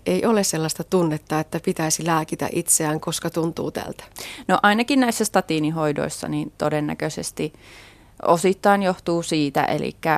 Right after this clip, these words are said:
Speaker 2: ihmiset eivät välttämättä koe olevansa sairaita.
Speaker 1: Ja
Speaker 2: Että ei ole semmoista oiretta, mitä pitäisi lääkitä, niin sitten se jää helpommin ottamatta se lääke sitten.
Speaker 1: Vaikka lääkäri varmasti on muistanut mainita, että tärkeää on se lääke ottaa.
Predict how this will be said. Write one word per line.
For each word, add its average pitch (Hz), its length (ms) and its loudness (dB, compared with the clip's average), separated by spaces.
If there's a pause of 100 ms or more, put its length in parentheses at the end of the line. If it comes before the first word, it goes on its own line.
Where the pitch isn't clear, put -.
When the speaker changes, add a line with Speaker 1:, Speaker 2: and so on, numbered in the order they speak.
Speaker 2:
ihmiset 165 460 -2
eivät 165 340 -4
välttämättä 196 520 -4
koe 147 340 0
olevansa 151 460 -4
sairaita. - 680 -8 (560)
Speaker 1:
Ja 170 140 0
Speaker 2:
Että 175 160 2
ei 170 220 4
ole 196 160 6
semmoista 175 520 0
oiretta, 156 500 -2
mitä 143 260 -6
pitäisi - 440 -10
lääkitä, - 500 -12
niin 156 140 -14
sitten 156 400 -16 (440)
se - 160 -6
jää 160 200 0
helpommin 151 540 -6
ottamatta - 560 -16
se - 100 -10 (100)
lääke - 240 -16
sitten. - 380 -16 (600)
Speaker 1:
Vaikka 165 360 0
lääkäri 165 420 -4
varmasti 170 480 -4
on 180 120 0
muistanut 180 480 0
mainita, 170 520 2
että - 240 -10
tärkeää 156 580 -2
on 160 200 0
se 165 160 0
lääke 160 320 -4
ottaa. - 420 -8